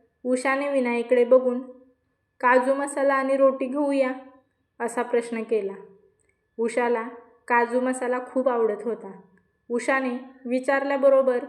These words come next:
विनायक लगेच बोलला, "येस, माझा आवडता पदार्थ आहे." विनायकने वेटरला ऑर्डर दिले. जेवण येईपर्यंत दोघे गप्पा मारत बसले.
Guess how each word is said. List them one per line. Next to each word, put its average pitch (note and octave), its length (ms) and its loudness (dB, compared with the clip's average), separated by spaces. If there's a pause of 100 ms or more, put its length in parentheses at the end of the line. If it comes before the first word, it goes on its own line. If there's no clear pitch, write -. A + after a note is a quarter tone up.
(300)
विनायक C4 460 0
लगेच B3+ 380 4
बोलला, A3 280 -2 (480)
"येस, B3 520 2 (120)
माझा A#3+ 320 0
आवडता B3+ 460 2
पदार्थ A3+ 500 -4
आहे." G#3+ 260 -8 (600)
विनायकने B3+ 920 -2 (120)
वेटरला C4+ 480 4
ऑर्डर B3 420 0
दिले. G3 320 -6 (680)
जेवण A#3 460 0
येईपर्यंत B3+ 680 0 (460)
दोघे C4+ 720 2 (140)
गप्पा A#3+ 320 -2
मारत A#3+ 320 -2
बसले. A3+ 460 -10